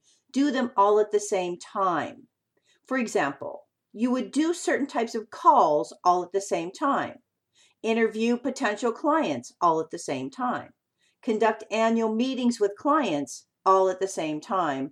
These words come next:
for maximum efficiency and effectiveness. For lower payoff activities like administrative duties and email, specify certain times in the day that they can be completed. When you don't continually have to change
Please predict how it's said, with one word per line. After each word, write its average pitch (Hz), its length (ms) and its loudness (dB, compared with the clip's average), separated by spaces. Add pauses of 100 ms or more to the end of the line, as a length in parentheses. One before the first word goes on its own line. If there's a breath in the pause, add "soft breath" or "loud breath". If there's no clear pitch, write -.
(120)
for 185 120 -4
maximum 180 840 0
efficiency 175 680 -4
and 160 80 -4
effectiveness. 160 880 -6 (500 soft breath)
For 262 100 -2
lower 294 360 4
payoff 190 380 2
activities 165 640 -4
like 165 260 0 (260)
administrative 214 840 2
duties 190 460 0
and 165 140 -2
email, 160 600 -2 (220)
specify 285 600 2
certain 214 340 -2
times 202 400 -4
in 233 100 -2
the 240 100 0
day 143 460 2 (100)
that 202 180 -2
they 185 140 4
can 180 220 -4
be 165 140 -2
completed. 160 640 -4 (540 soft breath)
When 220 160 -2
you 214 140 -2
don't 269 320 0
continually 220 680 -2
have 185 280 -6
to 180 100 -10
change 175 540 -6